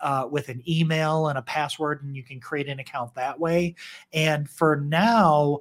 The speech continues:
um, Claude is completely free. Uh, I do, I, I have heard that there's a Claude Pro coming out that's gonna be twenty dollars a month. Uh,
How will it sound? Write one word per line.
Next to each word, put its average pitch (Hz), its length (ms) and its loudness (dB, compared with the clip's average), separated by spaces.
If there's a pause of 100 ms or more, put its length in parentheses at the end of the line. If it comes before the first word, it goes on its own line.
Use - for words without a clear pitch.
(320)
um, 143 380 2 (120)
Claude 180 540 4
is 180 380 4
completely 165 640 0
free. 143 800 -4 (360)
Uh, 143 260 2
I 143 120 0 (220)
do, 185 300 4
I, 160 280 2
I 151 300 -2
have 196 460 0
heard 180 460 0
that 175 160 -2
there's 156 220 0
a 143 100 -2
Claude 156 600 -4
Pro 143 680 -2 (300)
coming 185 360 4
out 185 260 2
that's 175 200 -2
gonna 151 180 -4
be 135 140 -8
twenty 160 400 -2
dollars 165 340 2
a 151 40 -2
month. 151 420 -2 (340)
Uh, 151 140 2